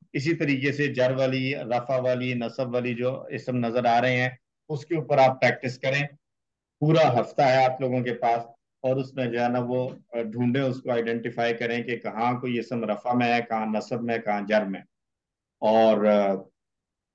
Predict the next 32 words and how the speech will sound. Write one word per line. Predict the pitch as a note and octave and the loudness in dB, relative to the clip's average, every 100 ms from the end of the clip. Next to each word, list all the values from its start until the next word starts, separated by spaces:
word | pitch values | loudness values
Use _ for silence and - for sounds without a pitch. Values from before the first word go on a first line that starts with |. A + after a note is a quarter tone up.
| _ _ _ _ - F#3 | _ _ _ _ -12 -6
उसको | - E3+ D3+ | -4 0 0
जो | C3 C3 | 2 2
है | C3 | 2
वो | C3 C3 | 2 0
फिर | C3+ | -2
आपस | C3 A2 - A2+ B2+ | 0 -2 -4 -8 -4
में | B2+ B2+ - _ _ A#2 | -4 -6 -16 _ _ 0
discuss | A#2+ - D3 - | 0 2 0 2
करें | C3+ C3 A#2 | 2 4 4
group | A#2+ A#2+ | 2 0
पर | C3+ | -2
भी | B2 A#2 A2 - _ _ _ _ C3 | 0 -2 -4 -12 _ _ _ _ 0
कि | A#2 A#2 - - | 4 4 2 -8
रफा | G#2+ B2+ B2 D3 | -4 -2 2 2
में | C#3+ | 2
है | C3 C3 C3+ | 2 2 0
तो | B2 | -2
रफा | A2 G#2+ A#2+ | -4 -2 -4
क्यों | B2+ C3 | -4 -2
है, | B2+ B2 G#2 | -2 -2 -4
नसब | A2 B2+ | -4 -2
है | B2+ B2+ | -2 -4
तो | A2 | -6
नसब | G2 B2+ B2+ | -6 -6 -6
क्यों | B2+ B2 A#2+ | -2 0 2
है, | A2+ | 2
जर | G#2+ G#2+ | 2 2
है | A2 G#2+ | 0 -4
तो | G#2 | -4
जर | G2+ C3 C3 | 0 0 0
क्यों | C3 A#2 A#2 | 0 0 -2
है। | G#2 | -6